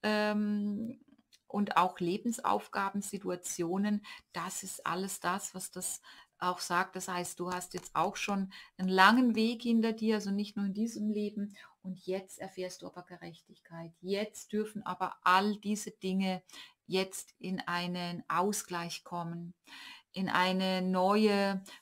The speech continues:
positive Ausrichtung. Und wir haben hier auch wieder Erlösungsenergie. Ich sag noch Schwert, schau mal. Erzengel Michael, ja. Gelassenheit,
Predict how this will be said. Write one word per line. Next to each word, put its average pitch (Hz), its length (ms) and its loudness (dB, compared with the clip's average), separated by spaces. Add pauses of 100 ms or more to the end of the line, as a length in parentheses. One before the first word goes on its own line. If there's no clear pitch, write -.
positive 220 1040 4
Ausrichtung. 180 880 0
Und 170 200 -6
wir 180 160 -4
haben 170 240 -4
hier 170 340 -6
auch 180 380 8
wieder 220 200 4
Erlösungsenergie. 180 1200 -2
Ich 156 80 -10
sag 170 240 -6
noch 170 140 -8
Schwert, 165 420 -8
schau 160 240 -6
mal. 165 200 -8 (680)
Erzengel 165 580 -8
Michael, 160 680 -12 (380)
ja. 175 220 -14 (500)
Gelassenheit, 240 1300 -4